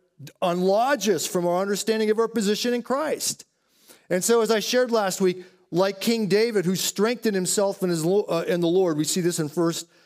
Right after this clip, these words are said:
Samuel, verse thirty. Again, go back and listen to that last week.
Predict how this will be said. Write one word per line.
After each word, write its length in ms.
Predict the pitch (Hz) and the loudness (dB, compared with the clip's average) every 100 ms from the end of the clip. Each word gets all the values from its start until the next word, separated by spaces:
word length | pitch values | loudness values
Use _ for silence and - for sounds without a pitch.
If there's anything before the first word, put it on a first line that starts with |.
| _ | _
Samuel, 480 | - - 196 185 151 | -4 0 0 2 0
verse 340 | 139 151 151 - | 2 -2 -2 0
thirty. 460 | 202 196 147 143 - _ _ _ _ _ - - | 2 2 0 -2 -8 _ _ _ _ _ -18 -6
Again, 220 | 151 156 | -2 0
go 140 | 156 | 0
back 280 | 151 151 143 | 0 0 0
and 100 | 151 | -2
listen 220 | 143 143 | -2 0
to 60 | 143 | 0
that 180 | 139 131 | 0 0
last 260 | 127 127 | -2 -2
week. 300 | 180 160 139 | 0 0 -2